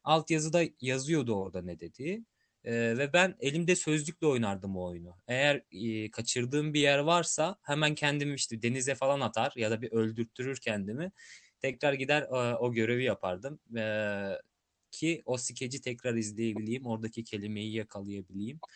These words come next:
orada ne dediğini anlayabileyim diye. Yani dediğim gibi bu tamamen bizim, e, kendi uğraşımıza bağlı aslında. Kendi yolumuzu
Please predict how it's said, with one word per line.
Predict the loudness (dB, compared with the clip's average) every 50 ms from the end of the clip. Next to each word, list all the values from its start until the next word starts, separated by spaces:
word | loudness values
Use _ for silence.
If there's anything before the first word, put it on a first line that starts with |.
| -20 -20 -20 -20 -20 _ _
orada | -4 -2 0 2 2
ne | 2 2 2
dediğini | 2 0 2 0 0 2 2
anlayabileyim | 2 2 2 2 0 0 0 -2 -2 -2 0 0 0 0 -2
diye. | -4 -6 -6
Yani | -4 -2 -2 -2 -2 -4 -6 -8 _ -20 -20 -20 _ _ _ _ _ _ _ _ _ _ _ _ _ _ _ -20 -20 _ -10
dediğim | -8 -8 -6 -6 -6 -4 -2
gibi | 0 0 0
bu | 0 0 -2 -6 -8 _
tamamen | -8 -6 -2 -2 0 0 0 -2 -2 -2 -2
bizim, | -2 -2 -2 -4 -6 -10 -14 _ -8
e, | -6 -4 -4 -4 -4 -6
kendi | -6 -4 -2 -2 -2 -2 -4
uğraşımıza | -4 -6 -8 -8 -6 -6 -6 -6 -8 -8 -10 -6 -6 -6 -6 -4
bağlı | -6 -6 -6 -8 -10 -14
aslında. | -14 -14 -14 -16 -16 -20 -20 -20 -20
Kendi | -16 -10 -8 -6 -6 -4 -2 -2 -4 -4 -6 -8
yolumuzu | -8 -6 -6 -8 -10 -12 -10 -8 -8 -10 -10